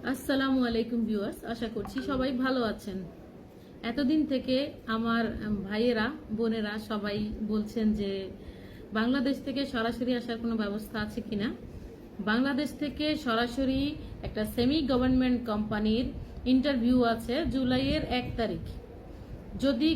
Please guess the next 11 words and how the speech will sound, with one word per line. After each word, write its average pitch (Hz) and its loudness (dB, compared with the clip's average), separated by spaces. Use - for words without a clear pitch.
কোনো 262 2
ভাই 214 0
বাংলাদেশ 262 2
থেকে 240 2
ক্লিনিং 294 4
কোম্পানিতে 247 2
আসতে 208 -4
চান, 208 -2
এটা 226 0
হচ্ছে 226 2
গার্ডেনার, 240 4